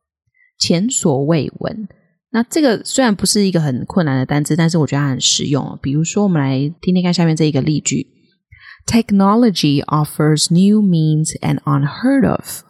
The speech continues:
possibilities.科技可以提供我们新的工具，还有很多前所未闻的可能性。所以unheard of，如果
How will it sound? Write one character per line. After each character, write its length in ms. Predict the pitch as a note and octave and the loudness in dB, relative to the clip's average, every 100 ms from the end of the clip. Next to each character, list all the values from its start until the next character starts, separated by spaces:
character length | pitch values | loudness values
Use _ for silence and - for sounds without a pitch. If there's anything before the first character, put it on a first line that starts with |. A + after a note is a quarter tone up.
| - | -10
possibilities. 1120 | - D3 - C3+ C3+ C3 A#2+ - - - - _ _ _ _ _ _ _ _ - - | -2 -2 0 -2 0 0 0 -2 -6 -6 -8 _ _ _ _ _ _ _ _ -20 -4
科 160 | - | -2
技 220 | F#3+ G3 E3 | 0 0 0
可 180 | - | 0
以 80 | D#3+ | 0
提 180 | D3+ C#3+ | 0 -4
供 420 | - D3 D3 D3 - | 0 0 0 -2 -4
我 120 | - | -4
们 140 | C3 | -2
新 240 | D3 G3 G3+ | 0 0 0
的 180 | F3+ | 0
工 240 | D3+ G3+ A3 | 0 -2 -2
具， 300 | - A3+ E3 - - | 0 0 0 -6 -18
还 180 | - C#3+ | -4 0
有 200 | C#3 C#3+ | 2 0
很 120 | D3 | -2
多 200 | - C#3 | -2 -2
前 260 | - C#3 C3+ | 0 -2 0
所 180 | - A#2+ | -2 0
未 200 | D#3 A#2+ | 2 2
闻 400 | G#2+ - - - | 0 -4 -8 -4
的 240 | A#2+ - | -4 -2
可 220 | - - - | -4 -4 -4
能 180 | - | -4
性。 300 | - - - - _ _ _ _ _ _ _ - | -2 -2 -2 -6 _ _ _ _ _ _ _ -10
所 120 | - | -4
以 60 | D3+ - | -4 -2
unheard 580 | D#3 D#3 C#3+ F#3+ F#3 | -2 -2 -2 -2 -2
of， 120 | - - _ _ _ - | -4 -10 _ _ _ -4
如 160 | D3 | 0
果 320 | D#3 D#3 C3+ | 2 2 2